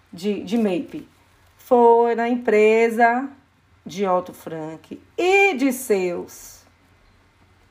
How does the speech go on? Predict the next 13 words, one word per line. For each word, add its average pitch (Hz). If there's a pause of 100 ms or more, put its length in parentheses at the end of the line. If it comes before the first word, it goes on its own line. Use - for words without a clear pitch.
(160)
é, 170
sócios, 185 (1300)
né, 185 (540)
que 220
eram 202
desses 180 (120)
não, 202
não 196
judeus, 170 (680)
né? 190 (1300)
E, 233
gente, 226
assim, 208